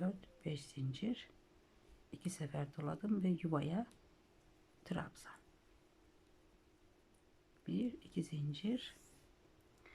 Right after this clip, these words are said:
En sonda şuradaki yuvamın içine şöyle sık iğne ile bağladım. Üst tarafı tekrar göstermek için yaptım arkadaşlar.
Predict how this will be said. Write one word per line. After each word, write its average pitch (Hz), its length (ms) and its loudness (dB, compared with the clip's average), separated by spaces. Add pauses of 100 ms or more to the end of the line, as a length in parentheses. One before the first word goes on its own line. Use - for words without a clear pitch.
(380)
En 165 140 6
sonda 151 540 0 (380)
şuradaki - 800 -4 (1600)
yuvamın 156 420 4
içine 160 500 0 (600)
şöyle 160 540 -2
sık - 360 -8
iğne 127 280 0
ile 240 280 -2 (120)
bağladım. - 500 -4 (1700)
Üst - 180 -8
tarafı 170 320 0
tekrar 151 320 -4
göstermek 147 580 -2
için - 260 -2
yaptım 139 300 -4
arkadaşlar. - 600 -4